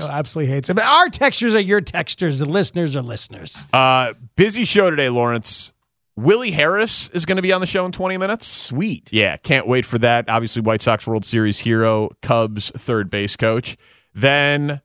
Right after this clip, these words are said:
Speaker 2: Antoine Walker
Speaker 3: Sweet.
Speaker 2: at three o'clock. And then Boog Sciambi at three forty today for
Speaker 3: Also sweet.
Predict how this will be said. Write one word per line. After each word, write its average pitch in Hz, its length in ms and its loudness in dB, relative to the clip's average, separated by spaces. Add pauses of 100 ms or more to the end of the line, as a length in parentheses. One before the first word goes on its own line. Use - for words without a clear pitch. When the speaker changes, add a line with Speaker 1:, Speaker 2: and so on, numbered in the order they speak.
(380)
Speaker 2:
Antoine 165 440 2
Walker 160 440 0 (140)
Speaker 3:
Sweet. 151 680 -4
Speaker 2:
at 143 160 2
three 151 240 0
o'clock. 156 520 0 (340)
And 131 180 0
then 151 220 2
Boog 160 160 0
Sciambi 143 500 -2
at 113 140 -8
three 135 180 -10
forty - 460 -12
today - 160 -10 (120)
for - 180 0
Speaker 3:
Also 214 260 0
sweet. 349 340 -4